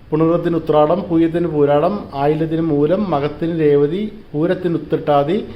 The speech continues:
ഉത്രത്തിന് പുരുരുട്ടാതി, അത്തത്തിന് ചതയം, ചിത്തിരയ്ക്ക് മകയിരവും അവിട്ടവും. അപ്പോൾ ഈ നക്ഷത്രങ്ങളായിട്ട് പരസ്പര വേദമുണ്ട്. അപ്പോൾ അതുകൊണ്ട് വിവാഹത്തിന്, വിവാഹം ആലോചിക്കുമ്പോൾ, ആ, പൂയക്കാർക്കാണെങ്കിൽ പൂരാടം ആലോചിക്കില്ല. കാരണം അത്, അത് ഈ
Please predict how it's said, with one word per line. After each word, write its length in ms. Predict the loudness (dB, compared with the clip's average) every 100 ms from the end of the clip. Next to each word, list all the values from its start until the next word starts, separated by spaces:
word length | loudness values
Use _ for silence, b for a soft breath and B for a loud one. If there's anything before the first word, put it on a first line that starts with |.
| B B
ഉത്രത്തിന് 440 | -6 -2 -2 -2 -2
പുരുരുട്ടാതി, 640 | -2 -2 -2 0 2 2 -2 -4
അത്തത്തിന് 420 | -6 -6 -4 -4
ചതയം, 560 | -2 0 0 -2 -6 -12
ചിത്തിരയ്ക്ക് 420 | -12 -6 -4 -4 -2
മകയിരവും 680 | -2 0 0 0 0 -2 -6
അവിട്ടവും. 540 | -6 -6 -6 -6 -8 B B B B B -8
അപ്പോൾ 120 | -2
ഈ 440 | 0 0 -4 -8 -14 -20 -18 -8
നക്ഷത്രങ്ങളായിട്ട് 580 | -8 -6 -4 -2 -2
പരസ്പര 380 | 0 -2 0 2
വേദമുണ്ട്. 560 | 4 4 4 2 0 -4
അപ്പോൾ 200 | -4 -2
അതുകൊണ്ട് 300 | 0 0 0
വിവാഹത്തിന്, 680 | 0 0 0 0 -2 -2 -2 -4 -2
വിവാഹം 560 | 0 0 -2 -4 -6 0
ആലോചിക്കുമ്പോൾ, 600 | 0 0 -2 -4 -4 -4 -4 B B B B B -6
ആ, 100 | -6
പൂയക്കാർക്കാണെങ്കിൽ 840 | -4 0 2 4 2 2 0 2
പൂരാടം 520 | 0 2 4 2 0
ആലോചിക്കില്ല. 560 | 0 2 2 0 -2 -2
കാരണം 300 | -4 -4 -2
അത്, 200 | -4 -2
അത് 220 | -4 -4
ഈ 160 | -8